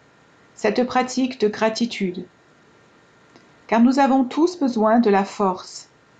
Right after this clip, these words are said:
et de la stabilité qu'elle nous donne pour pouvoir faire face aux moments difficiles de notre vie, comme la situation mondiale actuelle.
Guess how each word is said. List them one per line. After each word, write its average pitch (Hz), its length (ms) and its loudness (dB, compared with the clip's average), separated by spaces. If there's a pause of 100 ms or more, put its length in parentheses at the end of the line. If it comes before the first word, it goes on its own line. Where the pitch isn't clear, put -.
(140)
et 214 60 0
de 208 100 4
la 202 140 4
stabilité 214 640 -2
qu'elle 190 200 -2
nous 185 120 -4
donne 196 400 0 (1040)
pour - 180 -6
pouvoir 285 440 0
faire 254 180 -4
face 196 540 -2
aux 214 80 -2
moments 220 340 2
difficiles 214 640 -2
de 196 80 0
notre 196 320 0
vie, 190 260 -4 (720)
comme 277 200 2
la 233 120 4
situation 214 680 0
mondiale 208 460 2
actuelle. 190 560 -6